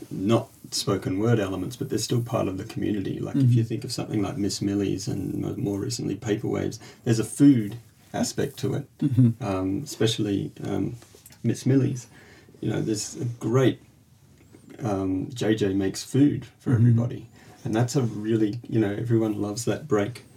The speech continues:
Speaker 1: where they can go and mingle with everyone and they talk about what they, either the poems they just did or, or just anything else that this, and they eat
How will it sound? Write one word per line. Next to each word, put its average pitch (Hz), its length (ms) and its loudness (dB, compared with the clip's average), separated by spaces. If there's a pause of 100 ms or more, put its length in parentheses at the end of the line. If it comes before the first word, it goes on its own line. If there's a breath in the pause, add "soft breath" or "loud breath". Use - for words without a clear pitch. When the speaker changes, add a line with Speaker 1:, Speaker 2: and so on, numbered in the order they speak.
(140)
Speaker 1:
where - 100 -6
they 196 120 -2
can 107 180 -4
go 101 200 2
and 98 200 0 (100)
mingle 110 440 2
with 101 200 -4
everyone 98 400 -2
and 98 120 0
they 101 40 -2
talk - 280 -6
about - 300 -6
what - 180 -8
they, 107 260 -6 (200)
either 98 180 -2
the 92 100 -6
poems 101 420 0
they 98 120 -2
just 101 260 -4
did 113 300 4
or, 98 200 -6 (500 loud breath)
or - 200 -6
just - 280 -8 (180)
anything 98 340 -4
else 101 260 -4
that - 120 -16
this, - 280 -6 (840 loud breath)
and 104 180 0
they 101 120 4 (100)
eat 120 360 2